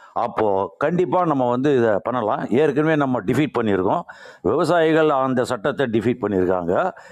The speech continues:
கோர்ட் என்ன சொல்லியிருக்கு? இதை வந்து வித்ட்ரா பண்ணியிருக்க கூடாதுன்னு சொல்லியிருக்கு. அப்பன்னா என்ன இன்ஃப்ளூயன்ஸ் ஆகுது பாருங்க. அதாவது நம்ம இந்த முதலாளி வ-, வர்க்கத்தை இன்னைக்கு இந்த, அதுவும் இந்த ஏகாதிபத்தியம் ம-, ம-, அதோட இதோட சேர்ந்து,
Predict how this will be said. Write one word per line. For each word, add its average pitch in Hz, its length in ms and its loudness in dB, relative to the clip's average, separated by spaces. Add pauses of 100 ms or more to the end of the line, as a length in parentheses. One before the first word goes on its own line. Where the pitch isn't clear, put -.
(320)
கோர்ட் 165 300 0
என்ன 160 200 2
சொல்லியிருக்கு? 139 600 4
இதை 131 160 4
வந்து 143 260 2
வித்ட்ரா 135 440 2
பண்ணியிருக்க 131 460 2
கூடாதுன்னு 170 520 2
சொல்லியிருக்கு. 110 520 2
அப்பன்னா 139 280 -2
என்ன 143 480 2
இன்ஃப்ளூயன்ஸ் 139 540 0
ஆகுது 127 320 0
பாருங்க. 113 520 0 (440)
அதாவது 151 440 2
நம்ம 135 200 2
இந்த 127 220 2
முதலாளி 151 500 2
வ-, 135 220 2
வர்க்கத்தை 117 680 -2 (680)
இன்னைக்கு 120 280 2
இந்த, 110 140 2
அதுவும் 151 280 2
இந்த 139 180 4
ஏகாதிபத்தியம் 143 1000 2
ம-, 120 260 0
ம-, 110 440 2 (300)
அதோட 120 420 0
இதோட 156 280 2
சேர்ந்து, 156 600 4